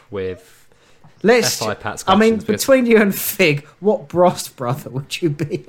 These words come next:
Speaker 1: Who
Speaker 2: Do
Speaker 1: are
Speaker 2: you
Speaker 1: those
Speaker 2: even
Speaker 1: people?
Speaker 2: know who? <laughs> Bros were a super band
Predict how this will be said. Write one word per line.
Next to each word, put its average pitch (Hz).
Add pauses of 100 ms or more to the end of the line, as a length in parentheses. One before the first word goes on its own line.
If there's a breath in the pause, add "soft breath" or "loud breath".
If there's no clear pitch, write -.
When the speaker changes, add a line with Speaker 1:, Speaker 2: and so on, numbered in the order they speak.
(100)
Speaker 1:
Who 247
Speaker 2:
Do -
Speaker 1:
are 208
Speaker 2:
you 370
Speaker 1:
those 359
Speaker 2:
even 247
Speaker 1:
people? 247
Speaker 2:
know - (140)
who? 277 (160 loud breath)
<laughs> 247 (1200 soft breath)
Bros 190
were 131
a 131
super -
band 117